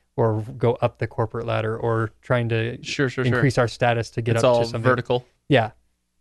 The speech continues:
Speaker 1: Um, which is something that I think might be based from a, a past setup where that's, you know,
Speaker 2: It's, yeah, it's all,
Speaker 1: getting up.
Speaker 2: it, it all makes evolutionary sense, right?
Speaker 1: Mm-hmm.
Speaker 2: But, uh, but we're supposed to hopefully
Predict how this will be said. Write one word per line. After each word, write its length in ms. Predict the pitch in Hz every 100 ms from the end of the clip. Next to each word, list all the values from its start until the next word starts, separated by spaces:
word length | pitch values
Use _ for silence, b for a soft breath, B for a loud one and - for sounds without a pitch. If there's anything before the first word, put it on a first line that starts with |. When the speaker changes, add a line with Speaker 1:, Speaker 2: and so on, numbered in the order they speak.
| -
Speaker 1:
Um, 480 | 113 110 117 117 -
which 260 | 131 127 -
is 140 | 120
something 340 | - 123 113 117
that 100 | 117
I 80 | 117
think 260 | - 117 127
might 260 | 120 131
be 120 | 131
based 320 | 127 127 123 -
from 280 | 135 127 123
a, 340 | 120 123 - - - _ _ _ _ -
a 220 | 123 120 - -
past 420 | 143 139 - - -
setup 480 | - 156 131 117 123
where 340 | 120 117 120 - _ _ _ _
that's, 640 | 123 127 139 - - - _ _ _ _
you 100 | 151
know, 220 | 117 110 147
Speaker 2:
It's, 180 | 165
yeah, 200 | 220 156
it's 100 | 117
all, 120 | 160 139
Speaker 1:
getting 180 | 127
up. 80 | 131
Speaker 2:
it, 80 | 143 -
it 160 | 139 -
all 200 | 147 147
makes 320 | 131 139 -
evolutionary 600 | 139 131 127 135 127 123
sense, 420 | - 143 - -
right? 280 | 123 120 127
Speaker 1:
Mm-hmm. 540 | 113 107 107 _ 131 127
Speaker 2:
But, 340 | 123 117 - 123
uh, 240 | 117 117
but 160 | 120 113
we're 80 | 127
supposed 320 | - 127 -
to 360 | 127 120 117 - _ _ _ _ -
hopefully 500 | 214 - 139 123